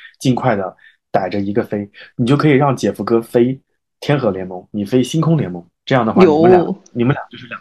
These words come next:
Speaker 1: 个，两个联盟，那以后任何一个人出去都可以，对吧？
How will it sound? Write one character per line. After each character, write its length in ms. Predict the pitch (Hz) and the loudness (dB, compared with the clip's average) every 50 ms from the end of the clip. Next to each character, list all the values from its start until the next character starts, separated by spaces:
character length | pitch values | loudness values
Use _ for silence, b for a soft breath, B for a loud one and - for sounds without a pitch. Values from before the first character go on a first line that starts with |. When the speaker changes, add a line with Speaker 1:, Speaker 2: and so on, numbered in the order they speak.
| - | -6
Speaker 1:
个， 220 | - 127 117 107 - - | 0 0 0 0 2 2
两 200 | 120 113 98 101 | 0 0 0 0
个 160 | 113 147 123 | 0 2 2
联 160 | 107 101 101 | 2 0 -4
盟， 160 | 95 95 92 95 104 | -6 -8 -12 -12 -8
那 120 | 120 131 | -6 -4
以 120 | 127 110 104 | -4 -4 -4
后 240 | - - 127 113 117 | -2 -2 -2 0 0
任 200 | 135 165 165 135 | 2 0 0 0
何 120 | - 104 | 0 -2
一 80 | 107 107 | -2 -2
个 80 | 113 | -2
人 120 | 104 98 98 | -4 -4 -8
出 160 | - - 110 | -12 -12 -10
去 80 | 107 | -8
都 160 | 98 - 107 104 | -6 -6 -6 -6
可 180 | - - 92 | -8 -12 -14
以， 60 | 90 - _ _ _ _ _ _ | -16 -18 _ _ _ _ _ _
对 100 | - - - | -16 -14 -12
吧？ 120 | - - | -12 -12